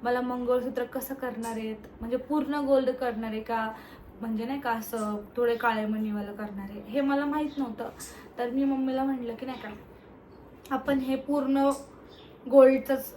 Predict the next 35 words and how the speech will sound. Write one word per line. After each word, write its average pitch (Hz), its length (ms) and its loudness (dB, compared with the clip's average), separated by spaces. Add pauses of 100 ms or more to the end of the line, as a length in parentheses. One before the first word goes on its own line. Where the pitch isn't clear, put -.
घेऊया, 233 420 0 (500)
कारण 233 300 0
की 233 540 -6 (380)
मग 226 220 -2
जर 220 240 -2
मंगळसूत्रामध्ये 226 800 -2
खूप - 220 -2
काळे 226 220 2
मणी 220 260 -2
असले 220 340 -4
तर 226 60 -2
ते, 254 240 4 (640)
किंवा 277 220 8 (680)
मंगळसूत्र 254 680 2 (680)
पण 247 120 -2
असं 247 180 -2
नाही 285 120 -2
का 277 120 2
खूप 240 220 2
गोल्डचं 254 400 6
मला 247 160 2
नव्हतं 254 280 2
पाहिजे 226 340 0
होतं, 220 240 -2 (460)
तर 254 80 -2
हा 240 260 0
मी 247 120 -4
आधी 233 220 0
केला 233 200 2
होता. 226 180 2
तुम्हाला 311 220 2
मंगळसूत्राची 285 640 2
मजा 254 240 0
पण 254 160 -4
सांगते, 233 340 -2